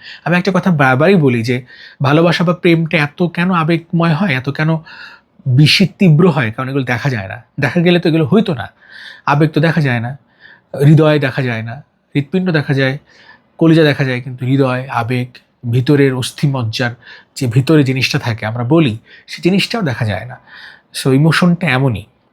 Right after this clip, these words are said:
সন্তানের সাথে বাবার বা সন্তানের সাথে মায়ের সম্পর্কগুলোই এতটা, এতটা রঙিন, এতটা সাদা কালো, তাই না?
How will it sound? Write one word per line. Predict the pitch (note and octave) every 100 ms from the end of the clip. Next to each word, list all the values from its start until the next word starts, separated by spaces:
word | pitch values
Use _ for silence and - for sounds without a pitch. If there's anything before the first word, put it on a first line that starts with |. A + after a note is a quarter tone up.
| _ -
সন্তানের | D#3+ D3 E3+ F3+
সাথে | - E3+ G3
বাবার | F3 B2 C3 C#3
বা | C#3+ A#2
সন্তানের | C3+ B2+ D3 D3
সাথে | C#3 D3 D3+ D#3 - - - - _ _ - _ _ _ - - - - - _ D#3
মায়ের | C#3+ D3+ D#3 G#2+ G2+ _ _
সম্পর্কগুলোই | - E3+ D#3+ F3+ F#3+ G3+ D3 E3 F3+ D#3+ - - - _
এতটা, | - C#3+ D3+ - D#3
এতটা | - F3+ B3 A#3+ - D3+
রঙিন, | B2+ B2+ A2+ A#2+
এতটা | C#3 F3 F3+ D#3+
সাদা | - C3+ B2
কালো, | G#2+ E2+ F#2+ _ _ _ _ _ _ _ _
তাই | A3 A#3+
না? | D3+